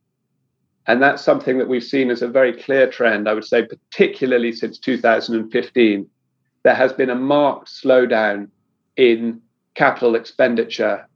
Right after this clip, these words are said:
particularly in energy, but we've also seen it in mining and materials. And so as people have invested less in new supply, that inherently makes the system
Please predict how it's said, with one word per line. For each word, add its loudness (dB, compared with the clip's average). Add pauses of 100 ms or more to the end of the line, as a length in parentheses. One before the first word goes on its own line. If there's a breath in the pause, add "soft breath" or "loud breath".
(160)
particularly 0
in 2
energy, -4
but -4
we've -8
also 2
seen -2
it -4
in -2
mining 0
and -6
materials. -2 (600)
And -2
so 2 (420)
as 4
people 2
have -4
invested -2
less 0
in -4
new -2
supply, -2 (580)
that 4 (580)
inherently 0
makes -2
the -6
system -2